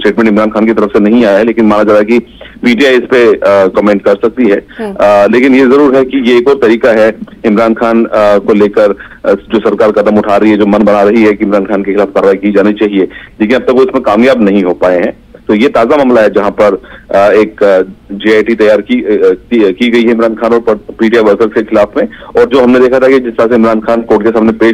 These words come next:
Speaker 1: हुए थे, उस वक्त भी वहां पर, अ, काफी हंगामा हुआ था, वहां पर टीयर गैस शेल भी चलाए गए थे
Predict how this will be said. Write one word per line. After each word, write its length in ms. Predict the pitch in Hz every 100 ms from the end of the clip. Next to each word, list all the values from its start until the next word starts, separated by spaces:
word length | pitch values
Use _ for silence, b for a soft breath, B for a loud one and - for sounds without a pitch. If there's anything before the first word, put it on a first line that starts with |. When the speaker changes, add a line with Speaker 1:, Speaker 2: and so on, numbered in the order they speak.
| -
Speaker 1:
हुए 140 | 120
थे, 120 | 110 117
उस 100 | 107
वक्त 120 | 110
भी 120 | 110
वहां 160 | 110 101
पर, 180 | 101 110
अ, 840 | 104 - - - - - 98 98
काफी 340 | 95 104 104 117
हंगामा 380 | 101 98 107 120
हुआ 260 | 113 113
था, 240 | 107 110 107
वहां 200 | 98 92
पर 140 | 101
टीयर 200 | - 101
गैस 140 | 98
शेल 220 | 101 101 104
भी 100 | 107
चलाए 240 | 107 104
गए 160 | 104 101
थे 180 | 113